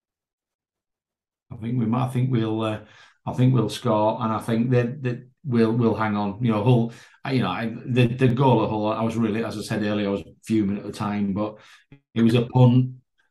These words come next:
just fell to the block nicely, and, you know, and he's a quality player. We kept him quiet for, for ninety odd minutes. <clears throat> I just don't th-, I just don't think Coventry have got,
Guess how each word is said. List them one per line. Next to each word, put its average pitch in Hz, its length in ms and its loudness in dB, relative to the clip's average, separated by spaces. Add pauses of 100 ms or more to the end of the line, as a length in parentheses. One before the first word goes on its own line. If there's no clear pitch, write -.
(160)
just 131 240 4
fell 127 180 4
to 117 100 -4
the 110 60 -2
block 117 220 -2
nicely, 113 540 -4
and, 113 280 -2
you 110 100 2
know, 104 180 -2
and 107 100 -2
he's 107 200 -4
a 92 60 -8
quality 113 400 -6
player. 113 280 0
We 107 80 -2
kept 127 340 -2
him 113 140 2
quiet 117 420 -2
for, 113 320 -8 (540)
for 117 120 2
ninety 120 460 2
odd 110 200 2
minutes. 120 460 0 (140)
<clears throat> - 360 -8
I 131 100 0
just 127 220 -4
don't 127 220 2
th-, 127 140 -8
I 127 80 -2
just 127 220 -2
don't 123 180 0
think 117 220 -4
Coventry 113 480 -6
have 98 120 -8
got, 120 280 -4